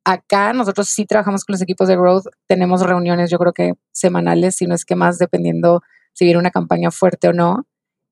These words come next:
Pero sí, o sea, reuniones semanales en donde hacemos un súper catch-up de lo que, uno, del backlog y lo que viene que sea que van a testear ellos, porque, pues, en metodologías de growth, o sea, se testea a más no poder para luego imple-, implementar y automatizar más long term. Pero también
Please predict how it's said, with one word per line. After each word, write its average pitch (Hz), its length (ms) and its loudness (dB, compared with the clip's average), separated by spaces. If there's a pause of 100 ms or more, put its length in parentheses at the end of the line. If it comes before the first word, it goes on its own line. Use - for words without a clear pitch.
Pero 175 160 2
sí, 190 260 2
o 160 60 -2
sea, 180 140 2
reuniones 175 420 0
semanales 202 400 2
en 208 100 0
donde 185 380 0
hacemos 175 340 -2
un 190 120 0
súper 190 280 0
catch-up 185 280 0
de 190 100 2
lo 180 80 0
que, - 160 0
uno, 180 340 2
del 175 260 0 (140)
backlog 208 380 0 (100)
y 190 140 -2
lo 180 160 0
que 170 140 -2
viene 175 200 0
que 185 160 2
sea 175 200 0
que 180 120 0
van 175 160 2
a 180 60 0
testear 170 360 2
ellos, 170 300 2
porque, - 280 -8
pues, - 240 -8 (400)
en 170 120 2
metodologías 165 460 2
de 180 60 4
growth, 175 280 2
o 165 60 -2
sea, 160 180 0 (140)
se - 160 0
testea 175 540 2
a - 200 0
más 165 200 0
no 175 120 0
poder 170 240 4
para 170 160 2
luego 160 220 2
imple-, 170 220 0
implementar 160 520 2
y 170 40 4
automatizar 165 500 0
más 165 160 0
long 170 160 0
term. 185 260 2 (400)
Pero 190 200 2
también 190 640 0